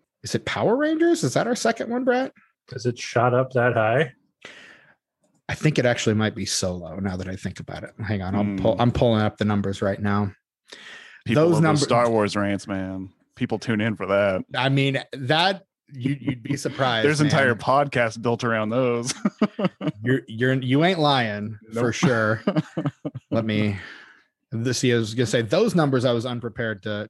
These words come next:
Speaker 1: to
Speaker 3: I'm sorry,
Speaker 1: disclose
Speaker 3: I should,
Speaker 1: today.
Speaker 3: I shouldn't have even asked. <laughs>
Speaker 1: Yo, you're fine. No, so, but you've asked, and now everyone wants to know, so.
Speaker 3: They do. They're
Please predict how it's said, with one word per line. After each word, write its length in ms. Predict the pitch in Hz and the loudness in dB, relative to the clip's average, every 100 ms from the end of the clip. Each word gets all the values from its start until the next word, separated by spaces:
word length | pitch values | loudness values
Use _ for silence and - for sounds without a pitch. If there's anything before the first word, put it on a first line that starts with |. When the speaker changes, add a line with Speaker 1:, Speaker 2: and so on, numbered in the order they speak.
| - | -8
Speaker 1:
to 300 | 107 104 98 - | -8 -6 -8 0
Speaker 3:
I'm 160 | 143 139 | 0 2
sorry, 280 | 110 120 107 | 2 2 2
Speaker 1:
disclose 140 | 123 | 2
Speaker 3:
I 60 | 120 | 0
should, 100 | - | 0
Speaker 1:
today. 60 | 110 | 0
Speaker 3:
I 80 | 127 | 0
shouldn't 240 | 127 123 | -2 -4
have 40 | 113 | -2
even 140 | 113 | -2
asked. 360 | 92 98 - - 220 | -4 -6 -10 -4 -2
<laughs> 120 | 202 | 0
Speaker 1:
Yo, 240 | 147 269 | 2 2
you're 140 | 131 127 | 2 0
fine. 520 | - 131 196 120 101 | 0 0 0 0 -2
No, 180 | 127 127 | -2 -4
so, 120 | - | -4
but 140 | 131 147 | -2 0
you've 160 | 156 | 0
asked, 300 | 160 208 151 | 0 -2 -2
and 80 | 147 | -4
now 160 | 139 139 | 0 0
everyone 320 | 135 135 131 | 0 -2 -4
wants 220 | 131 117 | -8 -8
to 100 | 123 | -6
know, 260 | 127 127 110 | -4 -4 -4
so. 160 | - | -2
Speaker 3:
They 160 | 123 127 | 0 2
do. 260 | 123 117 98 | 2 2 2
They're 280 | 101 101 | 0 -2